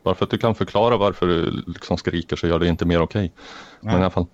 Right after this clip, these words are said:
Speaker 2: Nej, det gör inte det. Okej, man kan
Speaker 1: Mm.
Speaker 2: inte ha förståelse, men okej. Mm.
Speaker 1: Nej, det kan man inte.
Speaker 2: Nej. Nej, tydligen
Speaker 1: Eh,
Speaker 2: inte.
Speaker 1: nej, det är en kall och vidrig och ond värld. Men, eh,
Speaker 2: Därför sätter man barn till den.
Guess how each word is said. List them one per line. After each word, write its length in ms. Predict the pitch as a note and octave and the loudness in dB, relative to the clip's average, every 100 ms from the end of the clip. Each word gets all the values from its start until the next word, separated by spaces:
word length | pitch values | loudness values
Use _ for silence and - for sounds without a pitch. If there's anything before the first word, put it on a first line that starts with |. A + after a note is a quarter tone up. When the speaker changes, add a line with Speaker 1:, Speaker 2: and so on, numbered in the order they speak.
| - - - _ | -14 -20 -20 _
Speaker 2:
Nej, 260 | G#2+ A#2+ B2+ | -2 2 4
det 60 | |
gör 140 | B2 B2 | 4 2
inte 140 | A#2 | 0
det. 160 | E2 E2+ | -6 -8
Okej, 200 | G2 G2 | -8 -6
man 140 | F#2 G2 | -6 -4
kan 120 | - | -2
Speaker 1:
Mm. 60 | |
Speaker 2:
inte 320 | F#2+ G2 F#2 G2 | 0 -2 -4 -6
ha 140 | G2+ G#2 | -6 -6
förståelse, 400 | G#2+ G2 F2+ G#2 | -2 -2 -2 -4
men 200 | G2 G2 | -4 -2
okej. 300 | A2+ A2+ G2 - - - - - | 0 -2 -2 -14 -20 -16 -16 -6
Mm. 160 | A2 G2 | -2 -2
Speaker 1:
Nej, 100 | A2 - | -2 -4
det 80 | A2 | 0
kan 140 | F#2+ | 2
man 80 | F2 | 2
inte. 160 | E2+ - _ _ _ _ | 0 -6 _ _ _ _
Speaker 2:
Nej. 220 | - G2+ G2 _ _ _ | -10 -10 -10 _ _ _
Nej, 200 | - A2 G#2 | -2 -2 0
tydligen 280 | F#2 F2 F2 | 0 2 4
Speaker 1:
Eh, 60 | F2+ | 2
Speaker 2:
inte. 180 | E2+ - _ _ _ - | 0 -8 _ _ _ -4
Speaker 1:
nej, 200 | F#2+ A2 | 0 2
det 60 | F#2+ | 2
är 60 | |
en 140 | F2+ F#2+ | 0 0
kall 300 | - G2+ F2 | 2 2 4
och 120 | E2+ | 4
vidrig 320 | F2+ E2 F2+ | 2 2 2
och 60 | E2+ | 4
ond 160 | F2 | 2
värld. 240 | F2+ F2 D#2+ - - - _ - | 2 0 -2 -14 -20 -20 _ 0
Men, 360 | F#2+ F#2+ G2 | 4 4 4
eh, 160 | G2 F#2+ - - - F2 _ - | 4 2 -2 -10 -14 -18 _ -20
Speaker 2:
Därför 360 | A2+ A#2+ A2+ B2+ | -2 0 2 -2
sätter 280 | A2 C3+ - | 0 -2 0
man 140 | A#2+ | -4
barn 200 | G#2 G#2 | -2 -2
till 140 | A2+ G2 | 0 0
den. 160 | F2 | 0